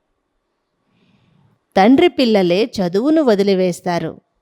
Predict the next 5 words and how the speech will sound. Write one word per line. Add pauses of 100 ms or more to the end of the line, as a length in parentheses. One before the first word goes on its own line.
(1800)
తండ్రి
చేతిని
వదిలివేయటము
ఆశ్చర్యకరమైన
విషయము.